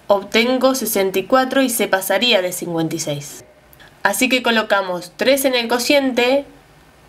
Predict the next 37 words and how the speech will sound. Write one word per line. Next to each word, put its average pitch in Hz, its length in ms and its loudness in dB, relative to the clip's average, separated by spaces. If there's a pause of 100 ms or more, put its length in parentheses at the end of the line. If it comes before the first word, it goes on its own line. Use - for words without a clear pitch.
(460)
y 202 120 0
el 190 140 4
cuarenta 175 400 2
y 240 120 4
ocho, 254 360 0
el 190 140 2
resultado 190 580 2
de 202 140 2
la 180 100 4
multiplicación, 170 960 -2
lo 196 220 2
colocamos 214 560 0
debajo 220 360 0
del 214 140 -2
cincuenta 175 380 -2
y 160 40 -8
seis. - 400 -8 (840)
Y 247 120 2
con 214 220 2
estos 220 300 2
dos 226 160 4
números 277 560 4
hacemos 202 440 -4
una 185 200 2
resta. 151 320 -6 (800)
Como 214 260 2
al 214 160 2
seis 294 260 0
no 294 100 4
le 233 120 0
puedo 240 260 2
restar 208 380 2
ocho, 277 420 2
pido 262 280 2
prestado 220 380 0
al 196 140 2
cinco, 262 720 -2